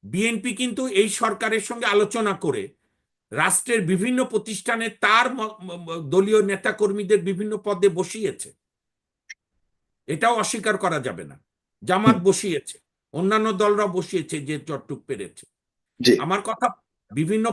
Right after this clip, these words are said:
Speaker 1: পদে যদি আপনি বসাতে পারেন আপনার দলের নেতাকর্মীদের এখন, তাহলে এই সরকারকে একটা রোডম্যাপ দিয়ে জনগণকে এই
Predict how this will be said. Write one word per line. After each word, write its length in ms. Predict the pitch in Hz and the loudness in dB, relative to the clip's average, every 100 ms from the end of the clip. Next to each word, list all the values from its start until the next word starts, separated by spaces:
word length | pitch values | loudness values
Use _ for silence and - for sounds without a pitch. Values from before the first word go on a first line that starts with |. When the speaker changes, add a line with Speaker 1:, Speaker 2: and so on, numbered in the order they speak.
| - | -2
Speaker 1:
পদে 280 | 190 185 254 | -2 0 0
যদি 320 | 240 220 262 | 0 0 0
আপনি 240 | 240 226 | 0 -4
বসাতে 460 | 190 180 - 202 175 | -4 -4 -4 -4 -4
পারেন 320 | 156 127 117 - | -2 -4 -6 -10
আপনার 340 | 123 151 131 | -12 -8 -6
দলের 240 | 139 139 | -2 -2
নেতাকর্মীদের 720 | 135 131 131 - 127 113 98 104 | -4 -6 -8 -6 -8 -8 -8 -8
এখন, 320 | 95 - 87 _ _ _ _ | -10 -14 -20 _ _ _ _
তাহলে 260 | 156 180 220 | -2 2 4
এই 100 | 220 | 2
সরকারকে 600 | - 202 196 220 214 233 | -2 -4 -2 -2 -2 -4
একটা 400 | 226 - 226 233 _ _ | -4 -4 -4 -6 _ _
রোডম্যাপ 560 | 117 175 208 220 240 214 | 4 4 4 0 -2 -2
দিয়ে 260 | 196 247 220 - 135 120 | -2 -2 -2 -6 -18 -6
জনগণকে 640 | 160 196 220 240 247 294 | -2 0 0 0 -2 -6
এই 280 | 269 233 247 | -6 -8 -12